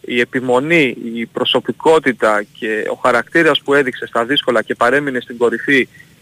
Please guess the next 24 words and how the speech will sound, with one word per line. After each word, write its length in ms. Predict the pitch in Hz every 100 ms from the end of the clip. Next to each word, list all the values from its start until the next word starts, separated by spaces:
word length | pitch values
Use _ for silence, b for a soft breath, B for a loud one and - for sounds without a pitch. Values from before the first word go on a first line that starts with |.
| _
μέχρι 240 | - 143 -
και 80 |
την 100 | 123
πρώτη 140 | 127 143
τελευταία 320 | 127 120 143
αγωνιστική 320 | 127 120 -
του 60 | 123
πρωταθλήματος, 640 | 113 - - 160 165 156
σίγουρα 360 | 156 156 151 143
είναι 100 | 143
ένα 140 | 131 120
βήμα 200 | 135 117
μπροστά, 460 | 104 - 160 170
είναι 220 | - 139 131
μια 140 | 139
εξέλιξη 460 | 127 - 143 135 -
στο 120 | 120
πλάνο 280 | - 131 123
του 100 | -
προπονητή 440 | - 117 113 113 127
και 100 | 123
ολόκληρου 380 | 117 127 117 110
του 120 | -
συλλόγου. 460 | - 143 170 165